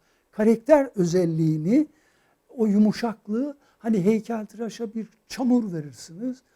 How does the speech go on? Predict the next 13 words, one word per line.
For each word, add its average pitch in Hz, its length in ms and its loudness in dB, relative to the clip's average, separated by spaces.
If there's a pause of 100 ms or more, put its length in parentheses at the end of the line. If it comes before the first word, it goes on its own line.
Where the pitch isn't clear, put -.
(140)
çömlekçilik 185 840 0
yapan 180 280 -4
insanlara 185 580 -10
bir 196 80 -8
hamur 233 380 0
verirsiniz, 202 540 -6
biçimsizdir. 247 800 -4 (400)
Fakat 254 320 -2 (100)
ne 190 160 0
yapar 277 360 0
onu? 175 380 -6 (520)
Belli, 202 380 4
e, 190 40 2